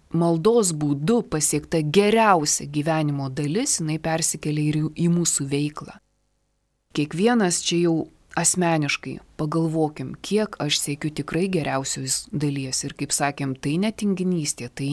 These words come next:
ne pramogos. Nors pasaulis, kad ir kaip reklamuotų tokį gyvenimo būdą, netikėkim.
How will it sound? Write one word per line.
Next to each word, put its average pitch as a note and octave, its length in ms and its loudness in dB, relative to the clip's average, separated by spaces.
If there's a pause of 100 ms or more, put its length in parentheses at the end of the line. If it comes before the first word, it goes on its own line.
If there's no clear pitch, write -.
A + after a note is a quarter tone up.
ne G#3 120 0
pramogos. D3 720 -2 (400)
Nors C#3+ 220 -2
pasaulis, E3+ 600 2
kad D#3 180 -4
ir D#3+ 160 0
kaip D#3+ 240 0
reklamuotų D3 720 0
tokį C#3 360 -2
gyvenimo C3+ 500 -2
būdą, C3+ 280 -4
netikėkim. D3+ 840 -4